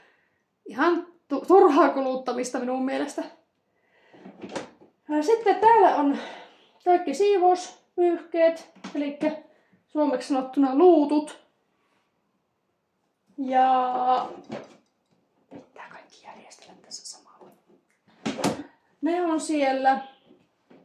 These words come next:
Sitten on ikkunaliinat. Täältä löytyy sitten, öö, pyykkinarua, pyykinpoikia, roskapusseja,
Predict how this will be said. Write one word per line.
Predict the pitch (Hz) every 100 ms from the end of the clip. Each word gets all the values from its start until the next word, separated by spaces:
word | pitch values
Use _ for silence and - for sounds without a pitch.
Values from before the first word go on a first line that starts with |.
| _ _ _ _ _ _ _
Sitten | - 254 - 240 240
on | 247 240
ikkunaliinat. | 269 - 254 247 247 269 285 277 285 - - _ - - - - - _ -
Täältä | 330 349 294
löytyy | 269 262 262 254
sitten, | 247 240 - 214 208 - _ _ _ _ _ _ _
öö, | 240 233 233 226 233 233 233 _ _ _ _ - _
pyykkinarua, | 339 392 370 349 339 311 294 294 - _ _ _ _ _ _ _ _ _ _ _ _ _
pyykinpoikia, | 277 285 240 - 294 320 320 311 311 302 - _ _ _ _ _ _ - 311
roskapusseja, | 349 320 254 285 - 285 254 262